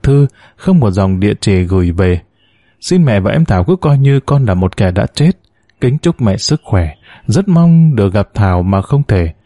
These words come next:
Chúc em hạnh phúc." Mắt Thảo tối sầm lại. Thế này là thế nào? Việc anh Hảo bỏ đi là có nguyên do ư?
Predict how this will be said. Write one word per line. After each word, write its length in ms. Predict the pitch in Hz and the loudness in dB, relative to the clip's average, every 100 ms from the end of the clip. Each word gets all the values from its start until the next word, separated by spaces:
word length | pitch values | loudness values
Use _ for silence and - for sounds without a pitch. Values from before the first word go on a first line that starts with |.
| _ _ - | _ _ -6
Chúc 180 | 170 170 | -4 0
em 200 | 117 104 | 0 0
hạnh 160 | 95 - | -2 -4
phúc." 240 | 123 143 _ _ _ _ _ _ _ - | -6 -6 _ _ _ _ _ _ _ -4
Mắt 220 | 131 - | -2 -2
Thảo 220 | 104 92 | -2 0
tối 220 | 120 135 | 0 0
sầm 260 | - 101 92 | 0 -2 0
lại. 200 | 92 90 - _ - - - | 0 -2 -6 _ -20 -10 -2
Thế 80 | 208 | 0
này 140 | 147 | 2
là 100 | 120 | 0
thế 180 | 131 180 | 0 2
nào? 340 | 123 87 85 - - - | 2 0 -4 -10 -18 -4
Việc 160 | 123 143 | -2 0
anh 120 | 185 | 0
Hảo 160 | 123 98 | 2 0
bỏ 220 | 98 104 | 0 0
đi 180 | 165 156 | 2 0
là 120 | 92 | 0
có 160 | 120 | 0
nguyên 240 | 185 185 156 | 2 2 4
do 240 | 127 131 | 2 2
ư? 140 | 127 | 0